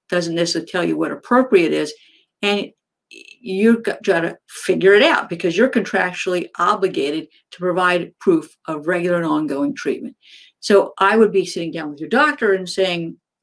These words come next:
to them, "What is regular? What's appropriate? And could you please document the frequency and the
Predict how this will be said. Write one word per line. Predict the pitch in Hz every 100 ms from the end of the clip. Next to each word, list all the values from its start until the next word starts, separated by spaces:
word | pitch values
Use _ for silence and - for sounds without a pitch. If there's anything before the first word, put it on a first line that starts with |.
| -
to | 165
them, | 160 156 135
"What | 180 214
is | 208 180
regular? | 175 165 165 156
What's | 185 202
appropriate? | 214 - 170 165 - - 175
And | 175
could | 185
you | 175
please | - 208 190 - - - -
document | 233 240 226 175 165
the | - -
frequency | 208 196 180 180
and |
the | 170